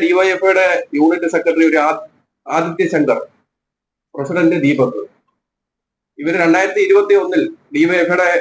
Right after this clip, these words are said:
ഭാരവാഹികളായിരുന്നത് യൂണിറ്റ് സെക്രട്ടറി ആയ ഒരു ജസീം ഷാജഹാൻ, മറ്റൊന്നുള്ളത് മനീഷ്. അപ്പൊ നാല് വർഷം മുമ്പുള്ള ഒരു ഫോട്ടോ ആണ് ഡി വൈ എഫ് ഐക്കെതിരായി വലിയ തോതിൽ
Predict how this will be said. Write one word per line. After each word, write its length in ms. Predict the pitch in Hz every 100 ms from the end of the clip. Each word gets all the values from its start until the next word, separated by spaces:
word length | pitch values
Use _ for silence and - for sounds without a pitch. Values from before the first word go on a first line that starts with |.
| - 143
ഭാരവാഹികളായിരുന്നത് 760 | 139 160 170 165 156 147 151 170 160
യൂണിറ്റ് 280 | 151 165 165 160
സെക്രട്ടറി 300 | 151 151 156
ആയ 80 | 156
ഒരു 120 | 151 151 143 - 135
ജസീം 340 | 135 196 190 - -
ഷാജഹാൻ, 380 | 143 139 104 - _ _ _ _ _ _ _ 143
മറ്റൊന്നുള്ളത് 540 | 139 180 175 170 165 165 - 123
മനീഷ്. 340 | 147 147 120 - _ _ _ _ _ _ _
അപ്പൊ 140 | - 151
നാല് 220 | 147 175 214
വർഷം 220 | 190 202 202
മുമ്പുള്ള 240 | 180 196 185
ഒരു 80 | 180 156
ഫോട്ടോ 240 | 151 175 160
ആണ് 120 | 131 - _ _ _ _ _ 143 143
ഡി 60 | 156
വൈ 80 | 175
എഫ് 100 | 180
ഐക്കെതിരായി 380 | 156 156 147 151 151
വലിയ 140 | 147 156
തോതിൽ 180 | 143